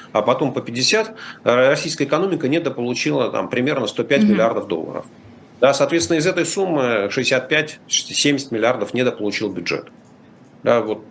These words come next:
Speaker 1: Ну, дальше, если там хотите посчитать более точно, ну, там, грубо разделите эту сумму на сколько там, на десять, получается, ну, примерно шесть, наверное, миллиардов, э, ру-, шесть миллиардов долларов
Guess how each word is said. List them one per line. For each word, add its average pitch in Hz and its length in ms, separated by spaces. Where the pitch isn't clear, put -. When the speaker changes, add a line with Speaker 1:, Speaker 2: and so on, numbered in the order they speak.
Speaker 1:
Ну, 156 160
дальше, 143 560
если 131 380
там 110 260
хотите 127 380
посчитать 110 560
более 110 280
точно, 139 380
ну, 107 320
там, 87 200
грубо 113 340
разделите 104 540
эту 98 100
сумму 98 360
на 92 420
сколько - 260
там, 85 140
на 92 100
десять, - 460
получается, 131 420
ну, 131 100
примерно 120 480
шесть, 123 460
наверное, 98 580
миллиардов, 104 600
э, 98 260
ру-, 110 240
шесть 143 240
миллиардов 127 400
долларов 139 420